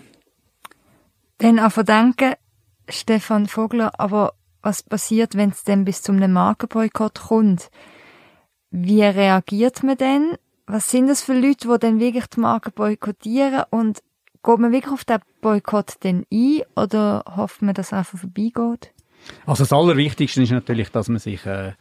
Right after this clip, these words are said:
Speaker 2: den Grund von dem, äh, wo zu dem Shitstorm geführt hat, äh, dass man den sehr genau anschaut. Und, äh, es gibt selbstverständlich ganz, ganz viele verschiedene Typen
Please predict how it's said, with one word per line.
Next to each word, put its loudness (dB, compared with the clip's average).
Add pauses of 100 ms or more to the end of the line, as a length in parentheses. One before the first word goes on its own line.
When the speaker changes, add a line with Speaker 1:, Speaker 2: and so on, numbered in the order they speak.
(360)
Speaker 2:
den -4
Grund 4
von -2
dem, 2
äh, 0
wo -2
zu -4
dem 4
Shitstorm -2
geführt -4
hat, -2
äh, -2
dass -4
man 0
den 2
sehr 0
genau 2
anschaut. -4
Und, -2
äh, 0 (160)
es -6
gibt -4
selbstverständlich -2
ganz, 2
ganz 0
viele -2
verschiedene -4
Typen -4